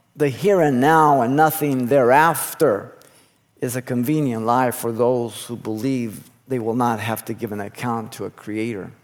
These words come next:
Right now, it sounds good, but not thereafter. Oh, what men and women would give in hell right now to sit in your place to hear the gospel one more time.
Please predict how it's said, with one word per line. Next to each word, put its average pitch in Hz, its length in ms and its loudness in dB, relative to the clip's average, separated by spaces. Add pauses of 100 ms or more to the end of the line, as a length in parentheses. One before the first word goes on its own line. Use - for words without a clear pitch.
(640)
Right 208 300 4
now, 185 480 8
it 123 100 0
sounds 147 440 2
good, 135 560 2 (880)
but 117 140 -6
not 127 340 -2
thereafter. 110 800 0 (960)
Oh, 160 220 6
what 131 460 -2 (200)
men 147 280 0
and 123 180 -2
women 131 380 -2
would 113 260 -6
give 113 560 -2
in 113 100 -10
hell 117 340 -2
right 120 280 -2
now 107 460 -8 (1080)
to 110 100 -8
sit 127 320 -2
in 120 120 -2
your 117 160 -2
place 104 580 -6
to 104 100 -10
hear 107 180 -6
the 101 120 -8
gospel 104 480 -6
one 107 220 -6
more 104 160 -10
time. 95 400 -14